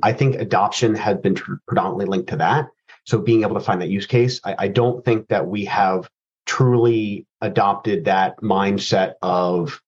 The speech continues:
is it going to fundamentally improve the experience, right? And is, is the cost savings as much on the burden to citizens as it is to, you know, the, the cost to a program?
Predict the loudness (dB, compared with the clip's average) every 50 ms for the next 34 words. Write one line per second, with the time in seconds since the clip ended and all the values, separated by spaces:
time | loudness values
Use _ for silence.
0 | _ _ 0 2 2 2 2 0 2 0 0 0 0 -2 -4 -2 -2 -2 0 0
1 | 0 0 0 -2 -2 -2 -4 -4 -4 -6 -4 0 2 2 2 2 2 0 -2 -2
2 | -2 -2 0 0 -2 -4 -8 -4 -2 0 0 0 0 -2 0 0 2 2 4 2
3 | 2 0 -2 -6 -4 0 2 2 2 0 -2 -4 -4 -2 0 0 0 0 -2 -2
4 | 0 0 0 0 0 -2 -2 -2 -4 -6 -10 _ -20 -20 -20 -12 _ -2 0 0
5 | 0 2 2 2 2 0 -2 -6 -4 -2 0 0 0 0 -2 -2 -2 0 2 2
6 | 2 2 2 0 0 -2 -2 -2 0 2 4 4 4 4 4 4 4 2 2 2
7 | 0 0 2 0 -2 -2 -4 -4 -6 -8 -10 -14 _ -20 -20 _ _ 0 0 2
8 | 2 2 0 0 0 0 0 0 0 0 -2 -6 -10 _ -6 -2 0 0 2 4
9 | 4 4 4 2 0 -2 -2 0 2 2 2 2 0 2 0 0 2 2 0 0
10 | 0 0 0 0 -2 -4 -6 -4 -4 -4 -4 -4 -4 -6 -6 -10